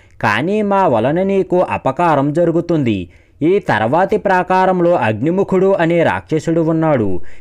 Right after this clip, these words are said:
ఇతడు నిప్పులు కురిపిస్తూ ఉంటే నీవు మలమలా మాడిపోతావు. ఇక మయూర ద్వీపంలోనికి ఎలా వెళతావు?" అని అడిగాడు వాయుముఖుడు.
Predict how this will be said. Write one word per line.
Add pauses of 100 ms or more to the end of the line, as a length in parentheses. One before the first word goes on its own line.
(140)
ఇతడు
నిప్పులు
కురిపిస్తూ
ఉంటే
నీవు
మలమలా
మాడిపోతావు. (180)
ఇక
మయూర
ద్వీపంలోనికి
ఎలా
వెళతావు?" (200)
అని
అడిగాడు
వాయుముఖుడు.